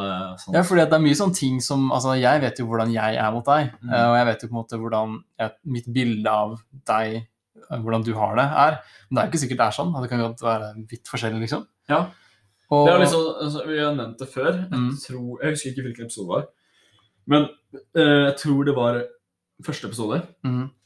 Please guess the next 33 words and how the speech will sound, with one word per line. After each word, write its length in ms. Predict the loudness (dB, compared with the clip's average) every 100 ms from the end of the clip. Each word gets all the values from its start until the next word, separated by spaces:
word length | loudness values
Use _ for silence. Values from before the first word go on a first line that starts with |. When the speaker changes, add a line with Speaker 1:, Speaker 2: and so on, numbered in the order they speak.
| -2
Speaker 1:
I 240 | 2 2 2
Ensomhetspodden 760 | -2 -2 -8 -6 -4 -2 -4
så, 560 | -2 0 2 4 6 4
eh, 60 | 2
snakker 220 | -2 -6
vi 80 | -6
om 240 | -6 -4
at 200 | -6 -6 -10 _ _ _
vi 160 | -2 2
alle 360 | 2 0 0 0
mennesker 420 | -2 -4 -4 -4
har, 520 | -4 0 4 4 0 -8 _ _ _ -4
eh, 220 | -2 0
vi 160 | 0 0
er 300 | 4 4 4
en 80 | 2
vers-, 240 | -2 -4 0
annen 220 | 0 0
versjon. 480 | -4 -6 -6 -6 -8 _ _
Eh, 1300 | -4 -2 -2 -2 -2 -2 -2 -4 -4 -6 -6 -8 -10
altså, 240 | -8 -6
du 160 | -4 -2
er 260 | 2 2 2
en 60 |
versjon 280 | -6 -10 -10
som 120 | -8
du 80 | -8
vil 160 | -8 -8
at 60 | -10
andre 140 | -10 -12
skal 140 | -8
se 240 | -8 -6 -4
deg. 240 | -2 -2